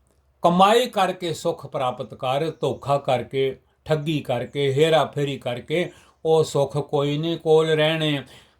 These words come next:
ਜਦੋਂ ਅਸੀਂ ਚਲੇ ਜਾਵਾਂਗੇ, ਜੋੜਿਆ ਜੁੜਾਇਆ ਔਲਾਦ ਨੇ ਉਜਾੜ ਦੇਣਾ, ਕਿਉਂਕਿ ਇਕੱਠਾ ਬੜੇ ਰੌਂਗ ਤਰੀਕੇ ਨਾਲ ਕੀਤਾ ਹੈ, ਪੈਸਾ ਬੜਾ ਇਕੱਠਾ ਕੀਤਾ ਹੈ।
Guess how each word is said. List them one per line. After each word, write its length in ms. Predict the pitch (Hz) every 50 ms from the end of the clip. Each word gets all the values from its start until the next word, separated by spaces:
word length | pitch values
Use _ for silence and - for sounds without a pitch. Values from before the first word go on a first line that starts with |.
| _ - 156
ਜਦੋਂ 340 | 131 160 160 165 175 185 175
ਅਸੀਂ 180 | 175 - 180
ਚਲੇ 280 | 180 175 165 170 185 185
ਜਾਵਾਂਗੇ, 720 | 185 196 196 202 208 214 214 208 226 240 254 254 240 190 160 - _ _ _ -
ਜੋੜਿਆ 420 | 151 165 170 170 170 170 165 160 156
ਜੁੜਾਇਆ 440 | 147 151 143 143 139 139 139 139
ਔਲਾਦ 460 | 139 139 131 131 127 127 123 123 120 123
ਨੇ 120 | 123 123
ਉਜਾੜ 420 | 120 117 117 110 117 110 110 107
ਦੇਣਾ, 300 | 104 104 117 110 107 113 - 131 135 113 - _ _ _ _ _ _ _ _ _ _ _ _
ਕਿਉਂਕਿ 220 | - 160 165 156 -
ਇਕੱਠਾ 380 | - 147 127 - - 151 160
ਬੜੇ 280 | 160 170 165 160 160 151
ਰੌਂਗ 260 | 139 139 156 170 160
ਤਰੀਕੇ 440 | - - 147 143 143 - - 139 139
ਨਾਲ 260 | 139 131 135 135 131
ਕੀਤਾ 360 | 110 - - - _ - -
ਹੈ, 300 | 147 127 123 151 147 147 - _ _ _ _ _ _ _ _ _ _ _ _ _ -
ਪੈਸਾ 300 | 143 131 123 - 143 131
ਬੜਾ 240 | 131 151 151 165 170
ਇਕੱਠਾ 360 | 170 - 208 - - 196 233
ਕੀਤਾ 400 | 214 226 233 214 - - 208 185
ਹੈ। 320 | 165 156 156 135 127 -